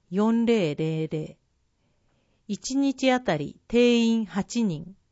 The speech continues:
相談時間は二十分。両南の森総合センターの相談をご利用される場合は、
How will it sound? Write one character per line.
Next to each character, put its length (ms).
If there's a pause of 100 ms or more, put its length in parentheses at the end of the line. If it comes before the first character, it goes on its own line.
(200)
相 340
談 240
時 140
間 260
は 120
二 180
十 140
分。 360 (1300)
両 240
南 240
の 100
森 240
総 300
合 200
セ 200
ン 80
タ 180
ー 40
の 120
相 300
談 320
を 160
ご 180
利 120
用 180
さ 160
れ 120
る 140
場 260
合 220
は、 180